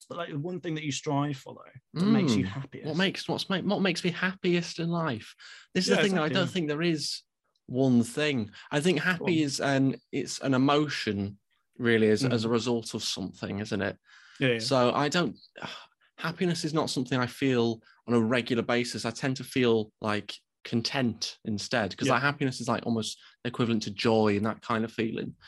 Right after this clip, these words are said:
Speaker 1: Hmm.
Speaker 2: Um, so I don't know if there is a singular thing that just makes me happy. I mean, I was looking forward to filming
Speaker 1: what's
Speaker 2: this, like, this, you
Speaker 1: Oh,
Speaker 2: know, this,
Speaker 1: that
Speaker 2: well,
Speaker 1: means a lot.
Speaker 2: yeah, I was looking forward to filming this. This is probably one, one of my highlights of the week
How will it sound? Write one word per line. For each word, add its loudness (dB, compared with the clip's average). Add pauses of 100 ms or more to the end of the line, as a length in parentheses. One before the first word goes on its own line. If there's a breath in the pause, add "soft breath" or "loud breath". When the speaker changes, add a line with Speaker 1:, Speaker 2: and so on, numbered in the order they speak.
(400 loud breath)
Speaker 1:
Hmm. 2
Speaker 2:
Um, 6
so -2
I -6
don't 0
know 2
if -2
there 0
is -2
a -8
singular -2
thing -2
that -4
just -6
makes -2
me -2
happy. -4
I 2
mean, 2 (200 loud breath)
I 2
was 0
looking 2
forward 2
to -6
filming 4
Speaker 1:
what's 6
Speaker 2:
this, -4
like, 0
this, -2 (100)
you -20
Speaker 1:
Oh, 6
Speaker 2:
know, 8 (120)
this, 2
Speaker 1:
that -4
Speaker 2:
well, 6
Speaker 1:
means 0
a 2
lot. 4 (160)
Speaker 2:
yeah, 2
I 4
was 4
looking -4
forward 2
to -10
filming 2
this. -2
This 0
is 0
probably 2
one, 4
one 4
of 4
my 4
highlights 2
of -8
the -2
week -4